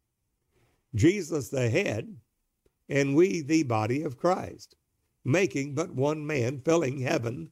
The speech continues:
and earth, of whom the whole family is named in heaven and in earth, the name Jesus. For as many as been baptized into Christ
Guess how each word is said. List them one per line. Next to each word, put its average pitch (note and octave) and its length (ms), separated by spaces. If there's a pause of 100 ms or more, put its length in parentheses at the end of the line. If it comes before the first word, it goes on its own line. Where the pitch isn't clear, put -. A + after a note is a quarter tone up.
(400)
and F3+ 440
earth, F3 420 (500)
of C3 180
whom D3 340
the B2+ 200
whole F3 340 (160)
family F#3+ 480
is A2+ 220
named A2+ 680 (600)
in E3+ 240
heaven C#3 280
and B2+ 140
in A2 140
earth, B2 260
the C3 100
name A2+ 320
Jesus. F#2+ 680 (800)
For A2 160
as F2+ 100
many A#2+ 240
as A2 120
been G#2 180
baptized B2+ 580
into D#3 180
Christ G#2 540